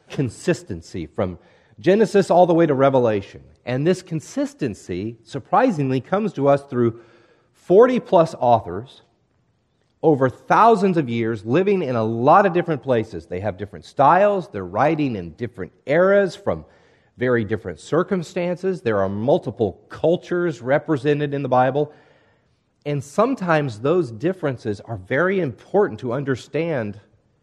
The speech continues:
to understanding what is written in those books. When God inspired Scripture, he didn't strip the authors of their personalities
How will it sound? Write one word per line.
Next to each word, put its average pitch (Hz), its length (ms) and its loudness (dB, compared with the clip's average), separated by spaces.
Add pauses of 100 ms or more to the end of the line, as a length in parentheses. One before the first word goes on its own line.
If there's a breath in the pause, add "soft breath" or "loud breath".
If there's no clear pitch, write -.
(280)
to 143 100 -4
understanding 151 580 -4
what 165 160 -2
is 107 120 -4
written 95 480 -6 (320)
in 110 120 -12
those 90 200 -8
books. - 520 -20 (1400)
When 139 220 -4
God 175 260 4
inspired 160 640 0
Scripture, 165 600 -8
he 131 160 -12
didn't 175 240 0
strip - 460 -6
the 113 140 -6
authors 120 460 0
of 107 120 -8
their 104 140 -2
personalities 113 1040 -6